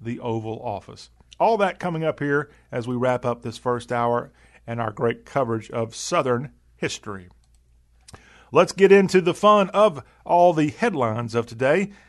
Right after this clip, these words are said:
And unfortunately, it's not too much fun if we start looking at what's been going on across the Southeast from the last few days. Starting off in Memphis, Tennessee,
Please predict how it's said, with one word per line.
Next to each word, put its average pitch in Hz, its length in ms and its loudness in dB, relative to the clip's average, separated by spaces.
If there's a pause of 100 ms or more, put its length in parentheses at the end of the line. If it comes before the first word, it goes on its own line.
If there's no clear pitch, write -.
(160)
And 117 200 -2
unfortunately, 139 800 0
it's 135 160 -10
not 151 220 -2
too 147 140 -4
much 135 260 -6
fun 131 340 -2
if 104 160 -6
we 117 140 -2
start 120 300 -2
looking 123 260 -6
at 110 120 -6
what's 117 200 -6
been 110 240 -6
going 117 240 -2
on 113 220 0
across 110 360 -4
the 104 60 -18
Southeast 120 680 -8 (320)
from 120 140 -8
the 107 80 -4
last 110 320 -4
few 113 140 -12
days. 117 420 -6 (380)
Starting 147 320 4
off 135 260 2
in 120 260 -4
Memphis, 131 320 -6
Tennessee, 120 720 -6